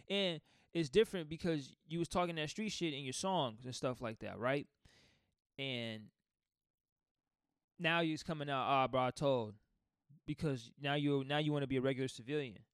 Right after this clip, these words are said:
Regular civilians get away with that shit because it's like, bro, it's you, it's you or them, bro.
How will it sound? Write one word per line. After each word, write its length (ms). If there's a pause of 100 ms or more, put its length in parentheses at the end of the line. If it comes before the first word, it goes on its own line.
(460)
Regular 260
civilians 460
get 140
away 160
with 120
that 160
shit 300
because 380
it's 160
like, 300
bro, 120
it's 160
you, 140
it's 220
you 120
or 80
them, 200
bro. 240